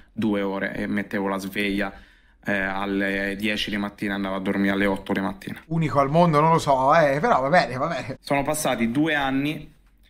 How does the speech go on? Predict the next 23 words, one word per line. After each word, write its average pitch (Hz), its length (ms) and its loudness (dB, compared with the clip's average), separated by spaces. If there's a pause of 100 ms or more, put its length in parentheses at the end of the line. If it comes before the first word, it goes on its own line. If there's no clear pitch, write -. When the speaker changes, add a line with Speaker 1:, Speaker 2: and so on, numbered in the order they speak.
(320)
Speaker 1:
dopo 135 360 0
che 120 1200 0
è 107 60 -4
successa 101 1000 -2
sta 101 260 -4
bellissima 107 580 -2
cosa 107 220 -2
dei 104 140 -2
diecimila 107 480 -2
sub 143 320 -4
e 127 60 0
a 113 60 0
distanza 131 440 -2
di 113 180 0
due 131 220 0
anni 117 240 0
e 117 40 0
mezzo 110 600 -2
il 127 160 -2
sottoscritto 117 840 -4
a 104 60 -2
fine 131 340 0
luglio 107 560 -2